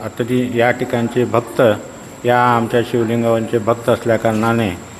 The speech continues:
आणि गेले जवळजवळ पंच्याण्णव वर्ष या ठिकाणी आम्ही पुण्यतिथी साजरा करीत असतो. तर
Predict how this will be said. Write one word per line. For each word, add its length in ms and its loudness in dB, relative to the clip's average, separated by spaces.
आणि 460 4
गेले 420 6
जवळजवळ 440 2
पंच्याण्णव 920 0
वर्ष 360 2
या 140 4
ठिकाणी 380 2
आम्ही 220 2
पुण्यतिथी 680 2
साजरा 320 4
करीत 320 0
असतो. 280 -4
तर 220 6